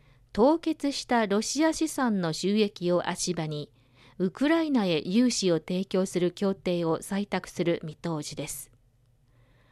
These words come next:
この動きは国際社会からの批判を受けています。国際慈善団体の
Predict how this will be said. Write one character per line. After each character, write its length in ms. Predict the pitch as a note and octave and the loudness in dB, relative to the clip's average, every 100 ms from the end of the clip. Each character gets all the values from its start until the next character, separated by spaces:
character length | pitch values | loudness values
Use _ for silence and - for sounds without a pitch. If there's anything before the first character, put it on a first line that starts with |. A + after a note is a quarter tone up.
| _ _ | _ _
こ 120 | F3+ | 2
の 180 | G3+ G#3 | 4 4
動 140 | G#3+ | 4
き 160 | G3+ F#3+ | 0 0
は 240 | E3 E3 - | 0 0 -2
国 180 | F#3 | -6
際 200 | - A3+ | 0 0
社 160 | A#3 A3 | 0 -4
会 220 | A3+ G3 | -4 -4
か 140 | - G#3+ | -4 -2
ら 120 | A3+ | 2
の 140 | G3+ | 2
批 200 | - F#3+ | 0 -4
判 280 | F#3 A#3 A#3 | -2 2 4
を 120 | A3 | 4
受 220 | G#3+ - | 0 -6
け 60 | D#3 | -10
て 60 | C3 | -12
い 100 | A#2+ | -12
ま 140 | A#2+ | -12
す。 240 | - - _ _ _ _ _ _ _ _ _ _ _ _ _ _ | -12 -14 _ _ _ _ _ _ _ _ _ _ _ _ _ _
国 200 | - - | -2 0
際 440 | - D4 C#4 - - | 0 0 0 -2 -6
慈 200 | E3 F#3+ | -6 0
善 320 | B3 D#4 D#4+ | 2 2 0
団 220 | D4 D4 | -2 -2
体 260 | - F#3+ D#3+ | -2 -4 -2
の 260 | D3 D3+ | -2 -2